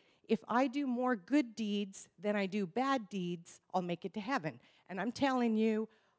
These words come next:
higher than fifty percent of our nation really believes that, if I'm a good person.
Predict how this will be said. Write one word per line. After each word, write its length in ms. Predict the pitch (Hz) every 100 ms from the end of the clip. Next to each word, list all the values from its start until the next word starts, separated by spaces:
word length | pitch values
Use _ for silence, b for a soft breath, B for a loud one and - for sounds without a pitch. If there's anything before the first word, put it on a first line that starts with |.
| b
higher 420 | - 247 269 277
than 180 | 233 226
fifty 360 | - 277 -
percent 420 | - 262 - 233 233
of 100 | 214
our 140 | 233
nation 480 | 233 202 - 196 185
really 240 | 190 196
believes 440 | 190 196 185 147 -
that, 280 | 139 127 - b b b
if 160 | 196 -
I'm 160 | 190 175
a 60 |
good 340 | 165 254 220 -
person. 580 | 214 202 - 131 117